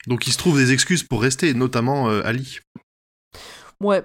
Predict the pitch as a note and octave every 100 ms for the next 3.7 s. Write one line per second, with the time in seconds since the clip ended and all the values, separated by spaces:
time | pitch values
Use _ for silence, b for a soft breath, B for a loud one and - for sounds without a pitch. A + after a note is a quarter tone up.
0 | - G#3+ G#3+ C4 C#4 B3 A3 G#3 G#3+ G3
1 | C4+ C#4+ A3+ G#3 G3 G3 G3+ A3 A#3+ G3+
2 | - - G#3 G3+ G#3 G3+ G#3 F#3+ F#3 F#3
3 | E3 D#3 C#3+ - - - -